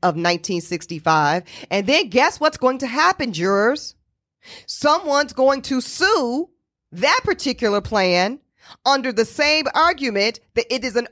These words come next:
overreach of executive authority per the Constitution, per the fact that the Commerce Clause require co-, requires Congress to manage the finances of the country.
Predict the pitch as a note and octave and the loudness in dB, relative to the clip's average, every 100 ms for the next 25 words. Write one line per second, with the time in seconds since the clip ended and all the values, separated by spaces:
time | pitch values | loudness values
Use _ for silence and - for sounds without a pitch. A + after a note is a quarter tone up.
0 | - D#4 F#4 F4 A#3 G3+ G#3 - A#3 A3+ | 2 2 2 0 0 0 -2 -2 -2 0
1 | F3+ G3 C4+ D4+ A#3+ A#3+ A#3+ D4+ E4+ D#4 | -2 -2 -2 0 0 0 0 2 4 4
2 | B3 A3 A#3+ _ - - D4+ D#4+ D#4 - | 2 -2 -10 _ -12 0 2 2 0 -2
3 | C#4 C4+ A#3+ - D4 C#4+ - F#3 G#3+ - | -2 -2 -6 -4 -2 -2 -2 -2 -4 -10
4 | _ - D4 D4 D4 D4 - B3 A3+ A3+ | _ -4 2 4 4 0 0 4 4 2
5 | - _ E3 B3 B3 A3 - - F4+ F#4+ | -6 _ -2 -2 2 -2 -2 2 4 4
6 | E4+ D#4 - B3+ G#3+ F3+ D#3 D#3+ B3 - | 2 0 -2 0 4 4 4 2 0 -8
7 | _ _ _ _ - G#3 B3 - C4+ C4+ | _ _ _ _ -6 0 0 2 4 4
8 | B3+ B3+ - - - G#3 C4 - D#4+ C#4+ | 2 0 -4 -8 -6 -2 -4 -2 2 2
9 | C#4 D4 - - E4+ F4+ F4+ D#4+ D#4+ D4 | 0 -8 -10 -14 -6 0 0 0 2 2
10 | B3+ - - _ _ _ - B3 A#3+ C4+ | 2 -6 -20 _ _ _ -4 -2 2 2
11 | C#4+ D4 - D4 D#4 D#4+ E4 D4 G#3 G3+ | 2 0 -4 -2 2 2 2 0 0 -2
12 | C4 C4+ - F3+ F#3 C4+ F#4 F4 - D4 | -4 -6 -2 0 0 -2 0 -2 -2 -4
13 | E3+ | -4